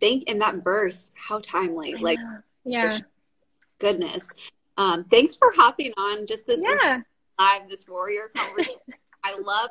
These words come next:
Speaker 1: the tools, the resources this with, um, to have the courage to start and not allow perfectionism or anything to just hold us back or keep us caged in.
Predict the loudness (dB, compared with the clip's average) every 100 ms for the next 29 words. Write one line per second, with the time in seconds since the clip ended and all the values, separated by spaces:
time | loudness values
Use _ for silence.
0 | -4 -6 -6 -10 -8 -4 0 0 -2 -8
1 | -6 -4 -2 -2 -4 -10 -10 -14 -16 _
2 | _ _ _ _ _ -10 -6 -4 -2 -4
3 | -10 -20 _ _ _ -2 -2 -4 -6 0
4 | 0 0 -10 -4 -2 -2 -4 -10 -4 -2
5 | -2 -4 -4 0 4 6 4 2 _ -6
6 | 0 4 4 2 -8 -4 -4 -6 -6 -4
7 | -4 -4 -2 -4 -4 -6 -4 -4 -6 -10
8 | -18 _ _ -2 2 2 0 2 2 2
9 | -2 -10 -8 -6 -6 -8 -4 -2 0 0
10 | -2 -2 -8